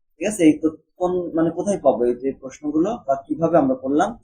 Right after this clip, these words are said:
এই প্রশ্নগুলো আমরা একে অপরের সাক্ষাৎকারের মাধ্যমে তথ্যগুলো সংগ্রহ, সংগ্রহ করবো। মানে, তুমি তোমার বন্ধুকে জিজ্ঞেস করবা, আবার সেও তোমাকে জিজ্ঞেস করবে। প্রতি জোড়ায় প্রায়, জোড়ায় প্রায় তিরিশ মিনিট সময় নির্ধারণ করা হয়েছে।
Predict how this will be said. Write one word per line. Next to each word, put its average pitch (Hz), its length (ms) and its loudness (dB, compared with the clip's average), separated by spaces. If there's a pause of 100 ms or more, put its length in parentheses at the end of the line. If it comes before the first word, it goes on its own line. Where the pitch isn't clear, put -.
(320)
এই 170 120 4
প্রশ্নগুলো 185 540 4
আমরা 151 220 8
একে 147 300 4
অপরের 135 260 2
সাক্ষাৎকারের 165 600 -2
মাধ্যমে 151 420 0
তথ্যগুলো 131 460 -6
সংগ্রহ, 123 360 -10 (100)
সংগ্রহ 131 280 -2
করবো। 113 280 -10
মানে, 139 140 -4
তুমি 156 200 -6
তোমার 160 240 -2
বন্ধুকে 139 420 -2
জিজ্ঞেস 165 300 -2
করবা, 220 400 0 (380)
আবার 180 240 6
সেও 196 360 4
তোমাকে 165 440 4
জিজ্ঞেস 139 320 0
করবে। 127 300 -8 (320)
প্রতি 185 220 0
জোড়ায় 180 340 8
প্রায়, 180 180 4 (540)
জোড়ায় 147 340 8
প্রায় 170 240 0
তিরিশ 190 280 0
মিনিট 165 160 2
সময় 160 400 2
নির্ধারণ 127 440 -2
করা 110 200 -2
হয়েছে। 104 280 -18